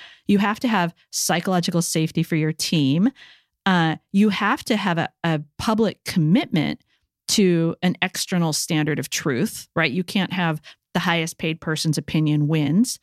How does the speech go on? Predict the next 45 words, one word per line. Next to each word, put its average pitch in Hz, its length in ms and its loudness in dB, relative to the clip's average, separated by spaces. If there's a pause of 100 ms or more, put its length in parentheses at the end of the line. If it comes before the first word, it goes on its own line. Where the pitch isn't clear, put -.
(240)
You 196 100 4
have 185 220 2
to 185 80 -4
say, 165 320 -2
"Okay, 202 500 -2 (280)
here 247 280 2
are 220 80 0
the 208 80 -2
sources 185 460 -2
of 160 100 -4
data 160 460 0 (240)
that 165 100 0
we 185 100 2
trust. 151 440 -2
Here's 175 200 -2
why 156 240 0
we 220 120 0
trust 165 340 -4
them. 156 200 0 (200)
Here's 226 320 0
the 180 100 -2 (140)
decisions 196 500 0
we're 180 120 -2
gonna 160 160 0
make, 165 480 0
and 165 120 2
here's 185 240 0
how 170 120 0
we're 165 80 0
gonna 165 160 0
use 196 360 2
data 151 280 -2
to - 100 -6
inform 160 380 -2
those 156 160 -2
decisions." 151 640 -2 (400)
That's 254 300 -2
the 214 100 -4
part - 360 -2 (180)
that - 120 0
you 185 160 0 (220)
absolutely 254 760 0
have 175 280 -6
to 190 80 -6
have 156 320 -4